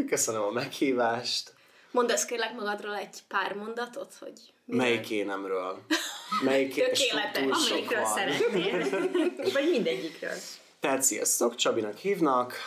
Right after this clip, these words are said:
Speaker 1: huszonkét éves vagyok, vidékről költöztem fel Pestre, majd nem sokkal azután, hogy nekiálltam a meleg életbe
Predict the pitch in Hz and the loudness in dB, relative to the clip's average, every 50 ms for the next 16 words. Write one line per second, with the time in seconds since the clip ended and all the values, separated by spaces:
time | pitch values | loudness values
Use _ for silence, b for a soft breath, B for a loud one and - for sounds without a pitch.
0 | - - 135 123 - 127 120 107 117 113 107 - 104 101 107 101 - - 151 151 | -8 -4 -2 0 0 0 0 -2 -2 -6 -6 -6 -6 -4 -2 -2 0 0 0 2
1 | 135 131 120 117 - 113 110 107 107 104 - - 101 98 - - 98 95 - 101 | 2 2 2 0 -2 -6 -6 -6 -6 -6 -6 -6 -6 -6 -6 -8 -10 -8 -8 -8
2 | - - 98 95 90 - 104 101 92 - - 190 - - - - - - 117 107 | -8 -8 -8 -12 -10 -10 -10 -10 -8 -4 -4 -2 -2 0 -2 -2 -2 0 0 0
3 | 107 107 113 - - - 101 95 101 101 98 95 92 - 98 95 92 - 95 90 | 0 -2 -6 -10 -14 -12 -10 -8 -8 -8 -8 -10 -10 -10 -10 -8 -6 -8 -8 -8
4 | - 98 98 95 92 92 90 - 98 92 92 92 92 104 98 92 - - - 98 | -6 -6 -6 -6 -6 -10 -10 -10 -10 -10 -10 -12 -14 -14 -14 -12 -10 -6 -4 -4
5 | 95 90 - 95 98 98 98 101 98 98 98 - _ _ - - 101 95 92 - | -4 -6 -8 -12 -12 -10 -10 -10 -10 -10 -14 -18 _ _ -6 -2 -2 -2 -2 -2
6 | - 110 - - _ _ _ - 110 110 107 101 101 110 107 104 98 95 90 90 | -6 -10 -14 -20 _ _ _ -4 -2 -2 -2 -2 0 -2 -2 -2 -4 -6 -6 -8
7 | 104 98 101 101 98 | -8 -6 -6 -8 -12